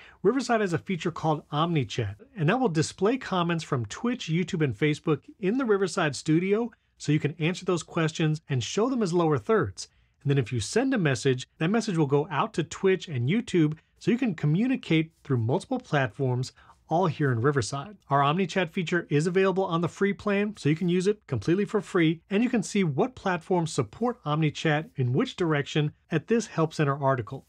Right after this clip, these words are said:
I'll link this below as well. And don't forget, when you have multiple guests, you can change the live stream layout, focusing on the active speaker, share your screen and other media board files to make it engaging, and engage with your audience in live Q and A or showing the chat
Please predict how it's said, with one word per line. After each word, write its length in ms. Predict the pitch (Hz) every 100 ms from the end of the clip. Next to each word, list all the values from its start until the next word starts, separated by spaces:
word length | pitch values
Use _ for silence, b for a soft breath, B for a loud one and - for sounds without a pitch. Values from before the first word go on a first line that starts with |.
| -
I'll 100 | 151
link 160 | 151
this 140 | 151 110
below 260 | 127 117
as 120 | 104 107
well. 280 | 117 107 _ -
And 100 | 143
don't 160 | 190 208
forget, 200 | 202 185
when 80 |
you 100 | 180
have 100 | 185
multiple 380 | 151 196 - 175
guests, 440 | 139 160 196 - 185
you 200 | 175 185
can 160 | 175
change 320 | - 185 175
the 100 | 151
live 280 | 127 135 147
stream 220 | - 143
layout, 500 | 120 139 185 190 -
focusing 380 | - 143 143 147
on 100 | 135
the 100 | 131
active 260 | 123 - 104
speaker, 540 | - 220 214 214 214 - _ _
share 340 | - 226 240
your 140 | 220
screen 400 | - - 190 185
and 100 | 135
other 140 | 147 202
media 260 | 175 175
board 240 | 156 165 -
files 300 | 160 151 143
to 120 | 131
make 220 | 131 131
it 80 | 151
engaging, 640 | 123 110 151 185 180 180 170 _
and 160 | 147 139
engage 380 | 139 123 185 202
with 140 | 220
your 180 | 220 208
audience 460 | 170 180 175 170 135
in 60 |
live 360 | 117 139 156 _
Q 140 | 175
and 80 | 151
A 160 | 147 147
or 100 | 110
showing 340 | - 185 220
the 80 | 165
chat 380 | - 147 139